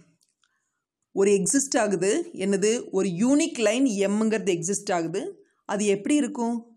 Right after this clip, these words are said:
பி வழியா பாஸ் ஆகும் and parallel to L, பி வழியா பாஸ் ஆகும், எல்லுக்கு பேரலலா இருக்கும். ஓகேவா? இதுதான் Playfair's axiom. அதாவது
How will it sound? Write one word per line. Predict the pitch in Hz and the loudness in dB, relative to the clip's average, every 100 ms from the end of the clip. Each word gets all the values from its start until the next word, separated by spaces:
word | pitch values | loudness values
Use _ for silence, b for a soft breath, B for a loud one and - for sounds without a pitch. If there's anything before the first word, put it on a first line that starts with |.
| _ | _
பி | - 285 311 | 0 2 2
வழியா | 214 196 | 0 0
பாஸ் | 208 202 180 - | -2 -2 -4 -2
ஆகும் | 175 170 180 233 - _ b b b b | -4 -4 -6 -8 -10 _ b b b b
and | 269 277 | 2 2
parallel | 349 226 214 202 202 | 2 0 2 2 0
to | 226 | -2
L, | 196 175 160 - - _ _ _ _ | -2 -2 -4 -10 -20 _ _ _ _
பி | 240 262 277 | 0 2 4
வழியா | 208 202 220 | 2 2 0
பாஸ் | 214 165 175 170 | 0 0 0 -2
ஆகும், | 160 - 285 403 - | -4 -2 -2 -4 -8
எல்லுக்கு | 180 185 202 254 285 330 - | -4 0 2 2 0 -2 -2
பேரலலா | 196 170 175 175 | -2 0 -2 -2
இருக்கும். | 170 156 - - - _ _ _ _ _ _ _ _ _ _ | -2 -6 -12 -18 -20 _ _ _ _ _ _ _ _ _ _
ஓகேவா? | - - 202 170 170 - _ _ _ _ _ _ _ _ _ _ | -14 -10 -8 -8 -10 -16 _ _ _ _ _ _ _ _ _ _
இதுதான் | 180 175 190 277 339 _ _ _ _ _ _ - | -10 -8 -6 -8 -12 _ _ _ _ _ _ -2
Playfair's | 214 214 214 247 247 254 | 0 0 -2 -6 -6 -6
axiom. | 196 175 170 196 165 165 - | -8 -6 -6 -4 -6 -6 -14
அதாவது | 196 185 185 | -8 -6 -4